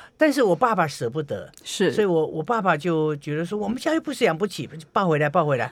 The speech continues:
Speaker 2: 嗯。
Speaker 1: 那抱回来我也不记得，就我，我是听我姐姐
Speaker 2: 都是听人说。
Speaker 1: 跟我的姑姑们讲的，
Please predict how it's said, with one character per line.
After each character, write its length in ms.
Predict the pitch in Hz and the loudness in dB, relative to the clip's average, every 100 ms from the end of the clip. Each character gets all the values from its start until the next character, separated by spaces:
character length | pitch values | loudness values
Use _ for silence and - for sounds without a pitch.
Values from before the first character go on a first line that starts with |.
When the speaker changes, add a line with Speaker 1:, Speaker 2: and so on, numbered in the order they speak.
| 180 | -2
Speaker 2:
嗯。 260 | 160 135 - - | -2 -2 -6 -2
Speaker 1:
那 80 | |
抱 120 | 226 269 | 2 2
回 140 | 214 | 4
来 100 | 185 | 2
我 140 | 156 | 2
也 60 | 180 | 0
不 120 | 175 | 0
记 220 | 165 175 | -4 -4
得， 160 | 139 123 | -4 -4
就 240 | 143 151 | -4 -6
我， 160 | 143 139 143 | -6 -8 -8
我 140 | 139 | -8
是 160 | 139 185 - | -6 -8 -6
听 180 | - 180 | -2 0
我 160 | 131 | 0
姐 240 | 139 131 101 | -2 -4 -2
姐 120 | - | 4
Speaker 2:
都 100 | 208 | 6
是 100 | 202 | 6
听 120 | - | 4
人 80 | 180 | 4
说。 60 | |
Speaker 1:
跟 80 | 151 | 4
我 60 | 156 | 2
的 60 | |
姑 0 | |
姑 140 | 156 160 | 2 2
们 220 | 139 127 | 4 0
讲 260 | 127 104 98 | -2 -4 -6
的， 160 | - | -12